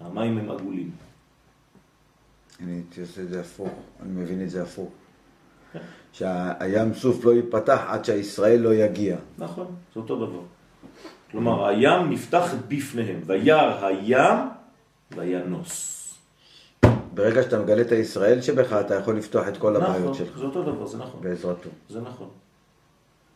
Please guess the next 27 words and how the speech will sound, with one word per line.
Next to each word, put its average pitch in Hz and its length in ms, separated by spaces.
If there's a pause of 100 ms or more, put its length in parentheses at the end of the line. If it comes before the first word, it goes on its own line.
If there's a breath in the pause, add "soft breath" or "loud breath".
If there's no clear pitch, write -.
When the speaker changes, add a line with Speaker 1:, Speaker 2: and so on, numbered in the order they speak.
(680)
Speaker 2:
אם 95 80
אתה 98 160
בוחר 139 320
להשתמש 90 480
בו, 78 180
אם 82 60
אתה 85 120
רואה 98 140
Speaker 1:
עכשיו, 135 220
Speaker 2:
את 135 60
זה. 139 60
Speaker 1:
לפי 180 180
מה 175 120
שאמרנו, 135 720 (1040)
אם 175 180
הייתם 160 320
שמים 151 400
בגובה 123 560 (1500)
שתי - 260
מדרגות, 131 460
רק - 160
תשי-, 160 360
ת-, 143 220
תגידו 160 320
לי 135 140
איפה 101 280
הם. - 60